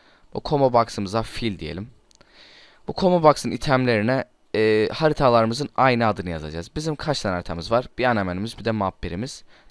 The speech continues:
Daha sonradan harita o-, oluşturacağız. Şimdilik bir tane haritamız olduğu için bunun adını böyle sağ tuş kopyala diyelim. Gelelim buraya.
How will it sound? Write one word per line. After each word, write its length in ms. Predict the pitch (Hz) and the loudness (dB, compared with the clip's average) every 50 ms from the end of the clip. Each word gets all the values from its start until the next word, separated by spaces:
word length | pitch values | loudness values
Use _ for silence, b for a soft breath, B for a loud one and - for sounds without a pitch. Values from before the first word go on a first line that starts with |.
| b b | b b
Daha 120 | 143 135 | 2 2
sonradan 300 | 113 107 98 98 107 110 | 2 2 -2 -2 -4 -4
harita 420 | 107 113 101 90 - - 101 85 - _ _ _ _ _ _ _ _ _ _ - | -2 -2 -2 -2 -2 -4 -6 -6 -6 _ _ _ _ _ _ _ _ _ _ -8
o-, 100 | - - | -6 -4
oluşturacağız. 760 | - 120 110 104 - - - - 78 76 95 113 117 - - B B B B B B B B | -4 -4 -4 -6 -8 -10 -10 -8 -6 -4 -4 -4 -6 -8 -16 B B B B B B B B
Şimdilik 360 | B - 160 165 165 160 151 | B -4 0 0 0 -2 -2
bir 60 | 165 160 | -2 0
tane 200 | 165 147 123 95 | 2 2 2 2
haritamız 360 | 110 117 123 117 107 104 104 | 0 0 0 -2 0 2 2
olduğu 200 | 113 110 98 92 | 2 2 2 0
için 240 | - - 113 113 113 | -4 -4 -4 -2 -2
bunun 140 | 117 113 - | -4 -2 0
adını 320 | 113 127 110 104 92 90 85 | 0 0 2 0 -2 -2 -2
böyle 280 | 87 82 82 95 107 | -2 -2 -2 -4 -4
sağ 340 | 104 - - - 131 110 85 | -6 -8 -6 -2 0 0 0
tuş 360 | - - 104 - - - - _ _ _ _ _ _ _ _ _ | -2 -4 -8 -8 -8 -12 -16 _ _ _ _ _ _ _ _ _
kopyala 480 | - - 123 110 - 104 87 78 78 73 | -6 -4 -4 -4 -2 -4 -8 -6 -8 -8
diyelim. 300 | 78 80 - 101 120 139 - _ b b b b b b b b b b b b | -8 -6 -6 -6 -8 -10 -12 _ b b b b b b b b b b b b
Gelelim 420 | - 135 127 101 85 78 80 87 | -4 -2 -2 -2 -2 -4 -4 -4
buraya. 300 | 101 101 98 95 98 104 | -4 -2 -2 -2 -4 -6